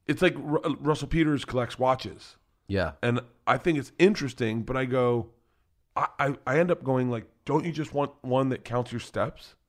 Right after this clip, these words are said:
Speaker 1: Like,
Speaker 2: Hmm.
Speaker 1: like, how much shit do you want on your wrists?
Speaker 2: Yeah, I guess it's not for you,
Speaker 1: Like,
Speaker 2: for
Speaker 1: people,
Speaker 2: sure.
Speaker 1: I'm blown away that people w-, wear red leather wristband watches.
Speaker 2: Really?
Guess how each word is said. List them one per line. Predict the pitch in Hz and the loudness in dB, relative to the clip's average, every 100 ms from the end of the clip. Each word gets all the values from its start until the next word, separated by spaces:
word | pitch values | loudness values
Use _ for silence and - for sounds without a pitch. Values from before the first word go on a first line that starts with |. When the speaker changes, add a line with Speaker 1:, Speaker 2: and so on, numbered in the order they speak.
| _ _ _ | _ _ _
Speaker 1:
Like, | - 113 - _ - | -2 -2 -4 _ 2
Speaker 2:
Hmm. | 117 113 95 80 - | 4 4 2 -6 -2
Speaker 1:
like, | 131 - - | -2 -2 -4
how | 127 170 | 2 2
much | 170 | 2
shit | 170 165 | -2 -2
do | |
you | 143 | 0
want | 135 131 | 0 0
on | |
your | 113 | -2
wrists? | 120 147 117 - - - - - - | 2 2 0 -6 -16 -20 -20 -12 4
Speaker 2:
Yeah, | 139 | 8
I | 139 | 8
guess | 147 | 8
it's | - 135 | 4 4
not | 175 143 - | 6 4 4
for | 113 107 | 4 6
you, | 95 90 | 4 4
Speaker 1:
Like, | 104 165 | 6 4
Speaker 2:
for | |
Speaker 1:
people, | 151 190 | 4 6
Speaker 2:
sure. | 208 | 6
Speaker 1:
I'm | 147 175 | 8 6
blown | 160 165 | 8 8
away | 151 151 | 8 6
that | 127 | 6
people | 143 131 127 117 | 4 4 4 4
w-, | - 120 | 2 4
wear | 120 113 | 6 4
red | 101 107 117 110 | 2 0 0 0
leather | 113 117 120 120 | 4 6 6 4
wristband | 107 104 117 - 131 143 143 | 2 0 -2 0 0 2 0
watches. | 135 147 - 170 170 - _ 101 | -2 -2 -2 -2 -2 -8 _ 4
Speaker 2:
Really? | 107 180 | 8 8